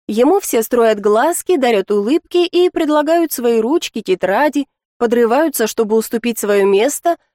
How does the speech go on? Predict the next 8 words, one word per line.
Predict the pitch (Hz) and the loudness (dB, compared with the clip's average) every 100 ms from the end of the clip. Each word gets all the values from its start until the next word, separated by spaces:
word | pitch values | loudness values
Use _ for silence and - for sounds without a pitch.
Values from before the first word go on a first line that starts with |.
| _ _ | _ _
но | 226 220 | 0 2
он | 214 | 2
вообще | 196 185 - - 220 | 2 0 -2 -4 0
ни | 269 330 | 2 2
разу | 214 233 285 | 2 0 2
никого | 330 277 208 196 196 | 0 2 0 0 2
не | 202 | 0
благодарит. | 214 226 233 285 311 233 - | 0 -4 -2 -2 -2 -4 -8